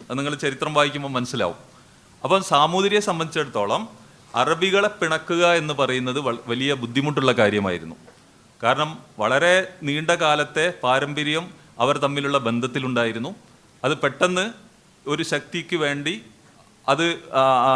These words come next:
അട്ടിമറിക്കാൻ തയ്യാറായിരുന്ന ഒരു രാജാവായിരുന്നില്ല സാമൂതിരി എന്ന് നമുക്ക് മനസ്സിലാവും.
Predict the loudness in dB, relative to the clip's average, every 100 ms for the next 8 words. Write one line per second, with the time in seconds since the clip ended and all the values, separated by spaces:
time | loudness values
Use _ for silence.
0 | 2 0 0 0 0 0 2 2 0 -4
1 | -2 0 0 0 -2 -4 -2 2 2 4
2 | 2 2 0 -4 -2 -2 -4 -10 -20 -8
3 | 0 0 2 0 0 0 0 0 -2 -4
4 | -4 -4 -4 -4 -4 -6